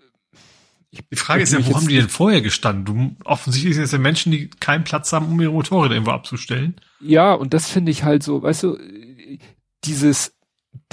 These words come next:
Speaker 1: was das, was, was, was ist das denn für eine Botschaft zu sagen, ich stelle mein Motorrad dahin mit einer Hülle drüber? Das heißt, es sind keine Leute, die das Motorrad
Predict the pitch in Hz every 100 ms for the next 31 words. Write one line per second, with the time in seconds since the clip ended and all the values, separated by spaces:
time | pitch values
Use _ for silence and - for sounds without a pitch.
0 | - 131 147 - 139 - 143 147 - 143
1 | - 131 - - - - 160 - 135 156
2 | 127 139 - 165 - 123 135 143 - 143
3 | 139 135 _ _ - 127 120 214 170 135
4 | 117 104 151 - - - - 131 160 170
5 | 139 147 180 120 113 117 - 107 127 123
6 | 131 131 - - 143 175 202 175 160 165
7 | 147 139 123 113 - 131 127 170 170 151
8 | 156